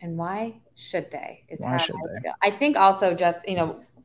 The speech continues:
Speaker 1: not surprised by Gundy's comments. I don't necessarily think it was what he said. It was how he said it. And he directly, like, called out O U. Uh,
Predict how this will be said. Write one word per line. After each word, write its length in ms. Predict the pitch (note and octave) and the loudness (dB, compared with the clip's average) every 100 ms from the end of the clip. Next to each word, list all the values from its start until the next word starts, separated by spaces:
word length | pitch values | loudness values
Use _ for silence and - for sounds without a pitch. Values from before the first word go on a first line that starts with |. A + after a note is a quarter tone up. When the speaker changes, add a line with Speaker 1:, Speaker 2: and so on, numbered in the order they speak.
| _ | _
Speaker 1:
not 260 | F#3 F3+ - | 4 4 2
surprised 540 | F3 F#3 E3+ E3 E3 | 2 6 6 6 2
by 160 | E3 D#3+ | 2 4
Gundy's 360 | E3 D#3+ D#3 | 2 0 -4
comments. 520 | - E3+ E3 D#3 - - - - - | -4 -2 0 -2 -6 -14 -20 -8 4
I 80 | A3 | 10
don't 220 | B3 B3 | 10 10
necessarily 560 | B3+ B3+ A#3 G#3+ G3+ | 6 6 8 8 8
think 240 | F#3 F#3+ F#3 | 4 2 0
it 80 | F3+ | -2
was 100 | D#3 | -2
what 340 | D#3 F3 - F#3 | 6 6 6 -4
he 80 | |
said. 600 | E3+ - D#3+ D#3 G#3 B3+ - - - - | -10 0 4 6 4 2 -4 -18 -10 0
It 120 | F#3+ | 4
was 140 | F3 | 4
how 280 | - E3 E3 | 2 6 8
he 160 | E3 D#3+ | 6 -2
said 320 | - D#3 D#3 | 0 2 6
it. 180 | G3+ - | 6 4
And 100 | E3+ | 0
he 160 | D#3+ E3 | 0 0
directly, 1000 | D#3+ D3+ D#3 E3 - G3+ G#3 G3+ G#3 - _ _ | 0 6 6 6 2 4 4 2 -2 -8 _ _
like, 200 | D3 - - _ | 2 2 -6 _
called 420 | - - F3+ F#3 | -12 6 10 10
out 300 | G3 F#3 F#3+ - | 10 8 8 8
O 180 | E3+ E3+ | 8 6
U. 600 | E3+ E3+ D3 D3 F#3 - _ _ _ E3 | 4 6 6 4 2 -4 _ _ _ 2
Uh, 380 | D#3+ D3+ C#3 | 6 6 4